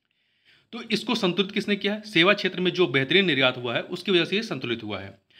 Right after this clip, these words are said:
फाइनेंशियल ईयर दो हज़ार चौबीस के दौरान चालू खाता घाटा, जो चालू खाता घाटा है वो जीडीपी का ज़ीरो पॉइंट सेवन परसेंट रहा,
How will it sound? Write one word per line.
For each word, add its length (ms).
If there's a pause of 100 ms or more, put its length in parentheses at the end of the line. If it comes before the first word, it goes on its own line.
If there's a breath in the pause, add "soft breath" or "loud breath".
(460 loud breath)
फाइनेंशियल 400
ईयर 140 (180)
दो 100
हज़ार 120
चौबीस 340
के 140
दौरान 320 (260)
चालू 300
खाता 320
घाटा, 360 (380)
जो 100
चालू 420 (320)
खाता 280
घाटा 320
है 160
वो 140
जीडीपी 400
का 120
ज़ीरो 280
पॉइंट 200
सेवन 220
परसेंट 300
रहा, 220